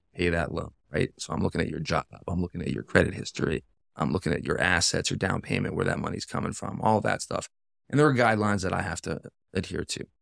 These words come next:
The second bucket that I'm looking at is property itself. And this is what you're talking is I wanna make sure that it's a livable, good property. And I wanna make sure that it is valued at least what you are paying for it. So if a house is on, or is being sold for three hundred thousand dollars,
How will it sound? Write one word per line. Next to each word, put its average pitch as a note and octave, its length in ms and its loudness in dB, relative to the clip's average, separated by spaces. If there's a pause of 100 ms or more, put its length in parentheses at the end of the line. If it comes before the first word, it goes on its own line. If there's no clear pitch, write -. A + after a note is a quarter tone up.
(480)
The - 40 -2
second D3+ 300 6
bucket B2 240 4
that G#2+ 100 4
I'm G2+ 100 4
looking G2 280 2
at F#2+ 220 0 (180)
is F2+ 360 0 (280)
property F2 360 -2
itself. - 380 -4
And - 80 -6
this F#2 80 -2
is F2 80 -2
what E2 180 -4
you're F#2+ 140 -6
talking - 320 -6 (480)
is - 500 -2
I - 60 -2
wanna G#2 160 4
make G#2 160 4
sure G#2 140 2
that F#2 60 2
it's F2 100 -6
a - 20 0
livable, A2+ 480 4
good G#2+ 240 4
property. G#2+ 500 2
And G#2+ 120 0
I A#2 40 4
wanna B2+ 160 4
make C3 200 4
sure D3 260 6
that G#2 180 4
it - 100 2
is F#2+ 300 0
valued A2+ 600 4 (180)
at - 140 -2
least A2 280 2
what G2+ 200 0
you G2 120 2
are G2+ 120 2
paying F#2+ 340 -6
for - 300 -12
it. - 100 -8 (560)
So G#2 320 6
if G#2+ 160 4
a G2+ 80 4
house D3 540 6
is A2+ 560 8
on, G2+ 500 4
or - 260 0
is G2+ 120 0
being G#2 180 2
sold A2 200 4
for G2 80 0
three A2 180 2
hundred G#2 220 2
thousand G2 280 0
dollars, F#2+ 380 0